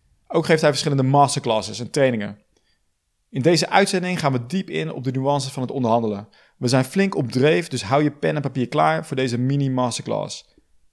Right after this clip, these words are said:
Alleen al met deze kennis begin je iedere onderhandeling met vijf nul voorsprong.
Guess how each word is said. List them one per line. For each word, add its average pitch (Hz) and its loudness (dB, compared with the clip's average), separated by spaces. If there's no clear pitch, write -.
Alleen 147 4
al 165 2
met 139 0
deze 165 0
kennis 156 -4
begin 135 -6
je 131 -8
iedere 147 -4
onderhandeling 131 0
met 117 -6
vijf 139 2
nul 127 2
voorsprong. 107 -4